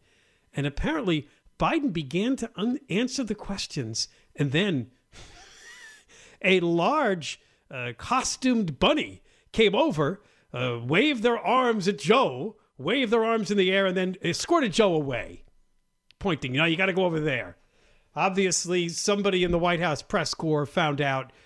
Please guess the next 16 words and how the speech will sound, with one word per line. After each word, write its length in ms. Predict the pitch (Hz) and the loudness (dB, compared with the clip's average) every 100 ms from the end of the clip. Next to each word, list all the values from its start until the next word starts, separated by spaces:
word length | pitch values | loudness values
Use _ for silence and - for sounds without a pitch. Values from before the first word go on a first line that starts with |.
| _ _ | _ _
that 180 | 135 151 | -2 -2
Joe 280 | - 156 160 | 2 2 2
was 220 | 156 143 | 0 -2
freelancing 880 | - - 208 190 160 143 127 151 127 | -4 0 2 4 2 0 0 -2 -2
again 500 | 120 139 139 139 127 | -2 0 2 0 0
with 200 | 127 135 | -2 -2
a 60 | 135 | -2
reporter 680 | 127 - 208 165 139 131 - - _ | -2 0 2 2 2 -2 -4 -20 _
and 160 | 139 135 | -4 0
said, 240 | 170 127 | -2 -2
"We 80 | 135 | -6
can't 300 | - 175 156 | 0 0 2
have 160 | 151 147 | 0 0
any 200 | 147 139 | 0 -2
of 140 | 117 | -4
this. 340 | 127 110 - | -2 -2 -4